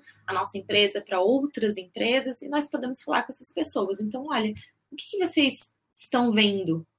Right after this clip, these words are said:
né, na nossa empresa, por que que vocês estão tão felizes conosco, quais são os resultados que estão fazendo sentido pra você, e fazer uma série de entrevistas nesse sentido, com certeza ajuda bastante o que nós devemos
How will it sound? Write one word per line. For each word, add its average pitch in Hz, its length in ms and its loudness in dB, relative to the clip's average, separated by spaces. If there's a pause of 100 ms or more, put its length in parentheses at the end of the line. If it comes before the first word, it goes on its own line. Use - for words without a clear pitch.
né, 185 180 -6
na 190 120 -6
nossa 185 220 -2
empresa, 202 340 -2
por 254 120 -8
que - 180 -8
que 294 120 -14
vocês 254 280 -4
estão 214 240 -2
tão 233 140 -6
felizes 214 520 0
conosco, 220 680 -2
quais 294 180 2
são 269 120 0
os 240 80 -4
resultados 233 680 -4
que - 100 -12
estão 214 220 -4
fazendo 202 320 -8
sentido 202 500 -10
pra - 140 -10
você, 226 420 -4 (600)
e 240 100 -2
fazer 240 560 0
uma 240 200 -2
série 240 260 -2
de 247 220 -6
entrevistas 233 560 -4
nesse 208 220 -2
sentido, 214 640 -2 (220)
com 226 220 0
certeza 214 500 -2
ajuda 202 260 -2
bastante 226 680 -2
o 226 120 -4
que 240 140 -6
nós 220 280 -4
devemos 277 640 0